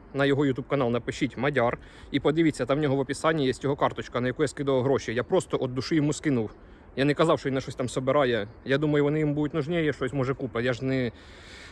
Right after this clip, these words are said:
чисто від душі скинув. А то сразу ти скинув мошенникам. Ви думаєте, що я не сліжу за цими всіми новостями чи що? Я все бачу. Просто його карточка. Так само, як у вас є карточка, так само в нього. І вона в описанні в нього.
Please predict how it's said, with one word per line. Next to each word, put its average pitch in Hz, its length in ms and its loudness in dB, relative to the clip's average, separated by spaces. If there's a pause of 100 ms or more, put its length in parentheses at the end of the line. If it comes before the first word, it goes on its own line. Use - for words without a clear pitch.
(100)
чисто 160 300 4
від 147 80 0
душі 156 200 2
скинув. 117 380 -2 (260)
А 123 120 0
то 143 120 0
сразу 127 320 2
ти 135 100 -4
скинув 143 280 2
мошенникам. 135 680 2
Ви 139 60 0
думаєте, 143 300 2
що 147 120 0
я 139 40 4
не 139 100 2
сліжу 147 300 -2
за 143 100 -2
цими 143 220 -2
всіми 139 240 0
новостями 139 480 2
чи 127 120 -10
що? 123 120 -2
Я 123 60 4
все - 180 -2
бачу. 139 440 0
Просто 156 300 2
його 127 160 2
карточка. 117 600 -2 (260)
Так 135 140 0
само, 143 200 4
як 131 100 2
у 175 40 4
вас 190 120 2
є - 60 0
карточка, - 460 -4
так 120 140 -4
само 160 220 2
в 160 40 2
нього. 120 240 2
І 117 40 2
вона 135 180 2
в 135 60 2
описанні 127 500 0
в - 20 0
нього. 113 360 -2